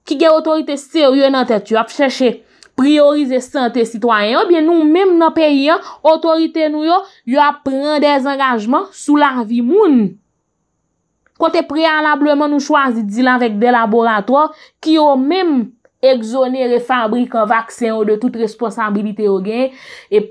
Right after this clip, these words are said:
konsènan efè segondè vaksen an ka genyen sou moun ki pran l lan, men tou la, pandan nou ranje kò nou la, nou pral fè kanpay de sansibilizasyon. Lè vaksen an antre pou popilasyon an vin vaksine, pa gen pwoblèm. Men,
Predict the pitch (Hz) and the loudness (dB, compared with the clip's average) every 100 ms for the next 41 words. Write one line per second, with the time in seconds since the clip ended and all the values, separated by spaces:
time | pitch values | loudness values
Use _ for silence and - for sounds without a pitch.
0 | 220 214 208 _ 262 254 269 247 220 233 | -2 -2 -4 _ 0 0 2 0 2 0
1 | 233 226 202 226 202 214 196 214 196 196 | 0 0 -4 -4 -2 -2 -2 0 0 -2
2 | - 220 202 196 196 180 196 208 208 220 | -6 -8 -6 -4 -6 -4 -4 -6 -6 -2
3 | 202 233 240 220 214 190 170 160 156 104 | 0 0 -2 -4 -8 -10 -8 -8 -10 -12
4 | - _ _ _ _ _ _ _ _ _ | -20 _ _ _ _ _ _ _ _ _
5 | 254 494 571 320 330 440 233 156 _ _ | 0 0 2 0 0 -2 -4 -8 _ _
6 | _ _ - - 381 427 453 508 571 339 | _ _ -8 0 0 2 0 0 -2 -2
7 | 254 320 320 269 269 262 220 226 240 240 | 0 0 0 0 -2 -4 -4 -2 0 0
8 | 226 208 220 220 208 202 196 202 196 202 | -2 -2 -2 0 0 0 0 -6 -4 -4
9 | 196 202 220 196 - 190 180 160 _ _ | -2 0 -2 -2 -8 -6 -6 -6 _ _
10 | - 220 247 240 - 233 208 208 202 196 | 0 0 0 -4 -8 -6 -2 -4 -2 -6
11 | 208 220 214 226 214 208 214 190 190 190 | -4 -2 0 0 0 -2 -4 -2 -2 -2
12 | 185 180 - 185 180 311 370 339 262 440 | -4 -6 -12 -8 -4 -4 -2 -2 0 0
13 | 370 220 - - - - 247 440 | -2 -4 -10 -20 -16 0 0 0